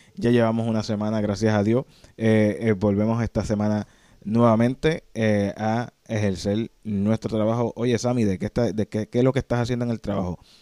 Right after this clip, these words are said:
Bueno, en el trabajo estamos a cargo de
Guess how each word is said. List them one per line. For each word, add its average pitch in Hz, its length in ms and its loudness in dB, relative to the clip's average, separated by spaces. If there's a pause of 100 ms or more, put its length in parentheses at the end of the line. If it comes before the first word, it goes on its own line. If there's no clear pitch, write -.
Bueno, 123 180 2
en 117 60 4
el 107 80 0
trabajo 104 240 0
estamos 131 460 -4
a 110 160 -2
cargo 131 500 -2 (420)
de 117 500 2